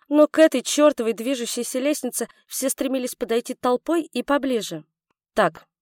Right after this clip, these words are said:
я принимаю решение не бояться. Чёрт, чёрт, чёрт, не получилось! Спину обдало жаром, и я дёрнулась, чуть не сбив женщину с ребёнком. На эскалатор я шагнула с бешено бьющимся сердцем.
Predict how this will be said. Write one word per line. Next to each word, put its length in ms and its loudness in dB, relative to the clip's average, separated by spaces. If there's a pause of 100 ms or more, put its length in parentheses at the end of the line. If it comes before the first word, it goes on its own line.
(640)
я 300 0
принимаю 500 0
решение 500 0
не 220 -2
бояться. 640 -4 (320)
Чёрт, 560 -4
чёрт, 400 -2
чёрт, 340 4
не 100 2
получилось! 640 0 (200)
Спину 480 0
обдало 560 0
жаром, 480 -2
и 60 -4
я 180 -2
дёрнулась, 580 -2 (200)
чуть 260 -6
не 100 -2
сбив 280 -6
женщину 500 -2
с 100 -6
ребёнком. 580 -6 (1300)
На 160 4
эскалатор 600 0
я 160 -2
шагнула 420 0
с 100 -2
бешено 460 -2
бьющимся 600 -6
сердцем. 500 -4